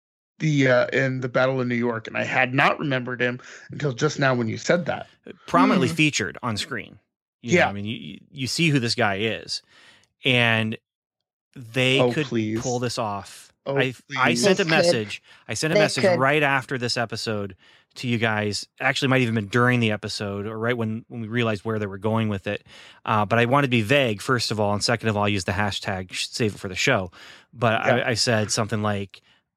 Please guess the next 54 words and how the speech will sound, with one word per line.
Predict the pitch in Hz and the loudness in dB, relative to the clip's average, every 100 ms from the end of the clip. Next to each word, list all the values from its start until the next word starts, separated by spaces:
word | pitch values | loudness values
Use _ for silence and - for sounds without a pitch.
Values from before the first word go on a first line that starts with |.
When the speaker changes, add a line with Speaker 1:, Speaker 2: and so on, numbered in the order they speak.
| 156 | 2
Speaker 2:
"Oh, | 143 131 120 | 4 4 2
they | 123 123 | 0 0
could | 147 | 0
do | 113 131 117 | 0 2 2
something. | 117 104 107 104 98 90 _ _ _ _ _ _ _ _ | 0 -2 -4 -6 -8 -16 _ _ _ _ _ _ _ _
They | 123 120 | -6 -2
could | 127 | -2
do | 120 120 | 0 0
something | - 120 110 117 110 | 2 0 2 0 2
that | 120 | 2
links | 120 - | 0 2
up | 113 110 | 0 -2
with | |
something." | - 107 123 | -4 -4 0
I | 120 | 0
can't | 127 | 2
remember | 139 135 | 2 4
the | 120 | 2
exact | 104 117 110 117 | 2 0 0 0
message | 107 110 98 | -2 -2 -6
that | 110 | -6
I | |
said, | - - 123 117 - - - - | -6 -2 -2 -4 -12 -20 -18 -4
um, | 110 104 95 95 | 0 2 0 -2
but | 113 | 0
I | |
wanted | 113 135 131 110 | 4 4 4 2
to, | 113 | 0
you | 123 | -2
know, | 101 | -2
put | 123 | -2
a | 104 | -2
pin | - 151 | 2 2
in | 131 101 | 4 0
it | 104 | -2
there | 98 95 | -6 -6
for | - 104 | -4 -4
you | 98 | -2
guys | 98 90 95 | -4 -4 -6
because | - 104 107 101 | -10 -10 -10 -8
I | |
wanted | 101 110 101 | -6 -6 -6
to | 104 | -10
come | 104 | -10
back | 101 113 - | -4 -6 -6
to | |
this | 101 95 | -6 -6
idea | 98 107 123 101 | -6 -2 0 0
that | 101 101 - - - _ _ | -2 -8 -10 -20 -20 _ _
what | - 117 175 | -6 2 4
if | 147 120 - | 4 2 2
that | 135 123 - | 2 2 2
is | 139 190 185 - | 4 4 4 2
Sousa, | 131 117 104 92 | 2 0 0 -6